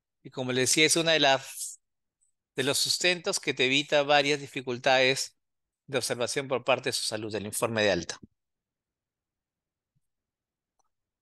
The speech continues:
¿Ok? Pero, ¿y si lo ven como el financiador, qué dirían?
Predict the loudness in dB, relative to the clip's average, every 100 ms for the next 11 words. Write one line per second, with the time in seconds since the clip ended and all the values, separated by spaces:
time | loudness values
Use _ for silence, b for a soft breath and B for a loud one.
0 | _ _ _ -16 -16 -16 _ _ _ _
1 | _ _ _ _ _ _ _ _ _ _
2 | _ _ _ _ _ _ _ _ _ -14
3 | -14 -12 -8 -6 -2 -2 -2 -8 -8 -4
4 | -4 -6 -6 -4 -2 0 -2 -4 -6 -6
5 | -6 -8 -10